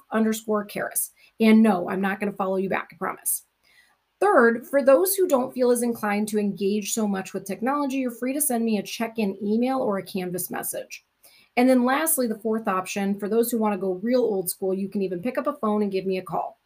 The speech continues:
Retro, I know. Um, you can call my office line and leave a message. It'll send me an email, and then I'll call you back from my cell.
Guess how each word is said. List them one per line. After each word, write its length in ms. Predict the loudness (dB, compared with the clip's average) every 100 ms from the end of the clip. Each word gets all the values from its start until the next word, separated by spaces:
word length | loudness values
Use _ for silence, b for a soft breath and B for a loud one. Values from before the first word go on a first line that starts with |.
| -8
Retro, 560 | -2 -2 -2 -4 -2 -2
I 160 | -2 -4
know. 220 | -6 -10 -14 _ _ b b b b
Um, 120 | 6
you 80 | 6
can 120 | 6
call 160 | 6 6
my 140 | 6
office 340 | 4 2 0 0
line 160 | 2
and 100 | 4
leave 180 | 2 2
a 40 | 0
message. 580 | 0 2 0 0 -2 b b
It'll 180 | -2 0
send 220 | 2 2
me 100 | 2
an 160 | 0 0
email, 400 | 2 2 0 -2
and 180 | -2 -2
then 140 | -2
I'll 220 | -4 -6
call 180 | -6 -6
you 140 | -6 -4
back 260 | -6 -6
from 140 | -6 -4
my 100 | -2
cell. 360 | -4 -6 -12